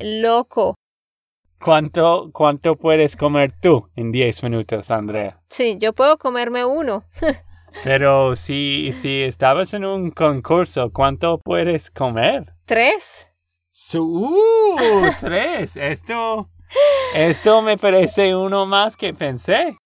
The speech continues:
Speaker 1: Pero, ok, ¿cuál es el tamaño? ¿Como un dedo o más grande? ¿Qué tan grandes son estas salchichas?
Speaker 2: Quizás mi dedo, no la tuya, la pequeña.
Speaker 1: Bueno, por eso, es como el tamaño de un dedo.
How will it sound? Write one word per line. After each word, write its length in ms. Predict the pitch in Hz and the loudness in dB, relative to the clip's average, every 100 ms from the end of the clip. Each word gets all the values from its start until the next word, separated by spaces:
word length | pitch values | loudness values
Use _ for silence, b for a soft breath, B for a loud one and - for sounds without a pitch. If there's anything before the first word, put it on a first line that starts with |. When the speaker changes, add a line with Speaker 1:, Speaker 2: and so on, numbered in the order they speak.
| _ | _
Speaker 1:
Pero, 600 | - 269 269 262 262 247 254 | 0 2 4 2 0 2 0
ok, 120 | - 269 226 208 | 0 0 0 0
¿cuál 220 | 254 277 | 0 0
es 120 | 349 | 0
el 160 | 339 339 | -2 -2
tamaño? 760 | 269 208 214 247 202 175 190 _ | -4 -2 -2 -2 -4 -10 -14 _
¿Como 300 | 240 226 226 | -6 -2 -2
un 240 | 254 262 | -2 0
dedo 300 | 277 311 330 480 - _ _ _ | 2 6 6 2 -4 _ _ _
o 200 | - 214 | -4 -2
más 260 | 220 220 220 | 2 0 0
grande? 480 | 240 226 190 175 - _ _ _ | -2 -2 -2 -8 -14 _ _ _
¿Qué 160 | 269 262 | -4 0
tan 160 | 277 | 2
grandes 400 | 277 285 277 269 | 4 2 2 0
son 160 | 277 262 | 0 -2
estas 300 | 269 247 269 | 0 0 0
salchichas? 720 | 190 - 240 214 180 - - - _ | -2 -4 -8 -6 -8 -8 -12 -16 _
Speaker 2:
Quizás 1120 | 135 117 127 131 160 156 - - - - - _ _ _ _ | -12 -4 2 2 2 -2 -10 -14 -14 -16 -18 _ _ _ _
mi 300 | - 135 170 | -12 -4 -2
dedo, 360 | 143 127 120 139 - | 2 2 2 -2 -8
no 240 | 120 123 | -10 -8
la 160 | 123 120 | -4 -6
tuya, 480 | - 131 113 120 120 | -4 -4 -4 -6 -10
la 180 | 87 107 | -14 -12
pequeña. 600 | 107 104 120 117 113 123 _ _ _ | -12 -8 -6 -6 -12 -18 _ _ _
Speaker 1:
Bueno, 560 | 202 190 233 233 220 - | -8 0 2 2 -2 -4
por 180 | - 233 | -4 2
eso, 320 | 285 311 269 | 4 4 0
es 160 | 214 226 | -6 -6
como 260 | - 285 247 | -4 -2 -2
el 100 | 233 | -2
tamaño 460 | 220 214 220 247 254 | -2 0 -2 -2 -2
de 120 | 233 | -2
un 200 | 220 226 | -4 -2
dedo. 400 | 302 339 196 | 0 2 0